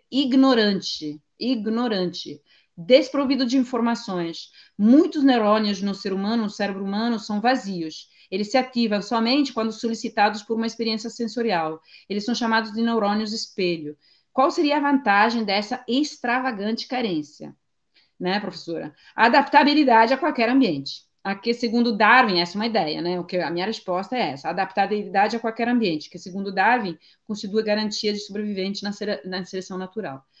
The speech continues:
Ainda assim, né, o método dos neurônios espelhos armane-, armazenar informações é um método que os neuropsiquiatras chamam de simulação encarnada. Vale dizer, por imitação da ação alheia.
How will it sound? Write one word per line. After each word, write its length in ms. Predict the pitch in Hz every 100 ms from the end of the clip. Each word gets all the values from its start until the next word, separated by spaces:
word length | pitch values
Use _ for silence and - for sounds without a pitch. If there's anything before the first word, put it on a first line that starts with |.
| _ _ _
Ainda 220 | 185 202 233
assim, 380 | 220 - 233
né, 160 | 226 180
o 100 | 185
método 480 | 180 202 247 220 175
dos 220 | 170 180
neurônios 460 | 185 170 170 175 170
espelhos 520 | - - 190 175 170
armane-, 500 | - 170 170 175 165
armazenar 540 | - 175 175 175 170 214
informações 760 | 214 190 170 151 190 220 214 _ _ _ -
é 320 | 220 254 254 -
um 100 | 220
método 380 | 226 254 240 254
que 100 | 262
os 80 | 233
neuropsiquiatras 840 | 233 220 214 - - 208 247 208
chamam 280 | - 202 208
de 280 | 196 202 185 _ _
simulação 720 | - - 262 254 233 202 220
encarnada. 840 | 226 226 226 208 170 156 147 147 151 _ _ _ _ _ _ _
Vale 200 | 175 196
dizer, 440 | 208 214 170 156 -
por 160 | 202
imitação 560 | 214 233 233 220 - 226
da 100 | 240
ação 240 | 220 214
alheia. 600 | 220 214 175 156 147 147